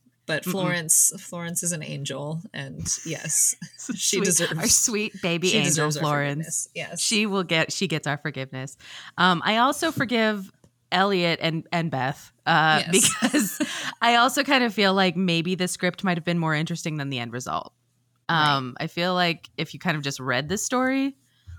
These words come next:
Speaker 2: like, "Oh, cool, there's a serial killer, but it's a family and it's a, you know, like, a weird fucking
Speaker 1: Right.
Speaker 2: Texas
Speaker 1: <clears throat>
Speaker 2: Chainsaw <laughs> Massacre kind of ending." That's, that's fun. Um,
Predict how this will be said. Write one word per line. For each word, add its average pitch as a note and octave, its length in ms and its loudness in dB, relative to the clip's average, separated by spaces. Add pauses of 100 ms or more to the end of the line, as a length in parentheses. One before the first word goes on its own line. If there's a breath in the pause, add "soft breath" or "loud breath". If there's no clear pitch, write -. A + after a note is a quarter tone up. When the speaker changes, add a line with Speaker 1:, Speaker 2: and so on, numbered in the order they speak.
(120 soft breath)
Speaker 2:
like, A3 160 -2
"Oh, A3+ 400 6
cool, B3 300 2
there's E3 220 0
a F#3 40 -4
serial C#4 300 0
killer, E3+ 360 0
but D#3 180 0
it's E3 160 -2
a D#3+ 140 0
family G3+ 480 2
and D3+ 120 -2
it's D3+ 140 -6
a, C#3+ 280 0 (100)
you D#3+ 120 -2
know, C3 240 -2
like, C3+ 220 -2
a B2+ 180 -2
weird D3 480 -2 (720 loud breath)
fucking D3+ 320 0 (100)
Speaker 1:
Right. B2 80 -6 (760)
Speaker 2:
Texas G#3+ 380 4
Speaker 1:
<clears throat> - 60 2
Speaker 2:
Chainsaw - 400 2
<laughs> - 0 -
Massacre B3 460 2
kind A3+ 240 2
of F#3+ 80 2
ending." F#3+ 360 0
That's, A3+ 340 -4
that's G#4 280 0
fun. C#3+ 320 -4 (480 loud breath)
Um, E3 600 2